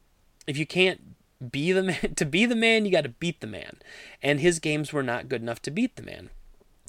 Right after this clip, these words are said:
And, and who, nothing ever stops Blizzard. I mean, they, they, everyone loves their stuff. It doesn't matter. You know, if you're a competitor, it's just people love their stuff, and it's fine.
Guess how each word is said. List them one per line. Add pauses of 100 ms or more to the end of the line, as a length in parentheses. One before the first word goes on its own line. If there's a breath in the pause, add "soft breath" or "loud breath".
And,
and
who, (120)
nothing
ever
stops
Blizzard.
I
mean,
they,
they, (400)
everyone
loves
their
stuff.
It
doesn't
matter.
You
know,
if
you're
a
competitor,
it's
just (240)
people
love
their
stuff,
and
it's
fine.